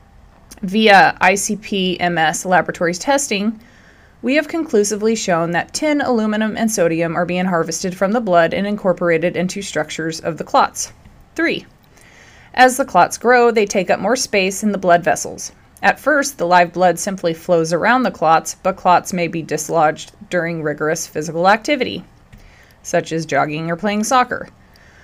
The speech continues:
Or the clots may at some point achieve a hundred percent blockage of the artery, resulting in a died suddenly event. Importantly, it appears that these clots take many months or even a year or two to grow in sufficient size to fully block blood vessels and arteries.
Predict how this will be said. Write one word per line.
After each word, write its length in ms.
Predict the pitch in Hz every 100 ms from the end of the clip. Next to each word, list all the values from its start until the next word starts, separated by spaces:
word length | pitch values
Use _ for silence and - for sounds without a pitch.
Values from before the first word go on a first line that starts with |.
| - _ -
Or 180 | 277 349
the 80 | 320
clots 400 | - 190 202 -
may 120 | 202
at 100 | 185
some 180 | 220 220
point 300 | 220 190 -
achieve 380 | 180 - 190 -
a 60 |
hundred 360 | 170 240 254 294
percent 400 | 302 294 240 -
blockage 400 | 180 170 190 180
of 140 | 190
the 80 | 175
artery, 420 | 160 160 156 160
resulting 600 | 151 180 170 170 - 185
in 140 | - 160
a 80 | 156
died 560 | 151 165 175 185 202 -
suddenly 640 | - 175 170 170 165 160 -
event. 500 | 165 139 82 - - - - - - - _ _ _ -
Importantly, 640 | 196 196 240 226 226 247 247
it 140 | 190
appears 400 | 175 202 214 214
that 140 | 180 190
these 180 | 180
clots 500 | - 190 185 190 -
take 240 | - 175 175
many 240 | 185 190
months 460 | 180 175 190 - 170
or 80 | 160
even 260 | 170 175
a 40 | 160
year 300 | 156 170 190
or 60 |
two 340 | 202 226 214 208
to 120 | 208
grow 420 | 147 160 165 180 - - - - - _
in 240 | - 175 165
sufficient 580 | - 170 - 185 - -
size 380 | 160 151 175 -
to 80 | 180
fully 340 | 175 170 180
block 420 | 170 165 151 -
blood 240 | 165 170 156
vessels 440 | 160 - 156 160
and 120 | 160
arteries. 580 | 143 147 98 170 254